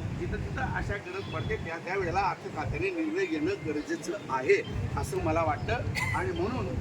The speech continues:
दादा, आता थोडंसं तुमचं काम चांगलं आहे, दादांनी भानावर यावं, एकनाथ शिंदेनी भानावर यावं,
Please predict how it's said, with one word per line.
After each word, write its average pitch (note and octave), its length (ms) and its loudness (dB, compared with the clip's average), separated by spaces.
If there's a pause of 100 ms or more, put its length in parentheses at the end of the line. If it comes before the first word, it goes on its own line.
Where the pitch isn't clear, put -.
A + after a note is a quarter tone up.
(240)
दादा, E3+ 220 6
आता G3 300 4
थोडंसं F3 340 -2
तुमचं - 540 -4
काम F#3 100 -2
चांगलं A#3 440 -2
आहे, - 320 -2 (160)
दादांनी E3+ 380 0
भानावर E3+ 440 2
यावं, A3 280 2
एकनाथ G3+ 400 -2
शिंदेनी G3 300 0
भानावर F#3+ 380 6
यावं, A3+ 220 6